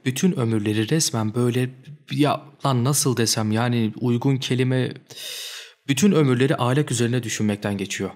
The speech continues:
O gavur dediğiniz insanlar sayesinde sen şu anda o videoyu çektin ve internete yükledin. O teknoloji olmasaydı şu anda sen o videoyu çekemezdin. İnsanlar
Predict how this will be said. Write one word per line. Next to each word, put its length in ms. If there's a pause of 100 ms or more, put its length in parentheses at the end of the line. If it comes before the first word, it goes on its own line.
O 140
gavur 360
dediğiniz 420
insanlar 380
sayesinde 520
sen 200
şu 160
anda 180
o 200
videoyu 280
çektin 340
ve 80
internete 420
yükledin. 360
O 120
teknoloji 460
olmasaydı 460
şu 160
anda 180
sen 200
o 160
videoyu 240
çekemezdin. 580
İnsanlar 460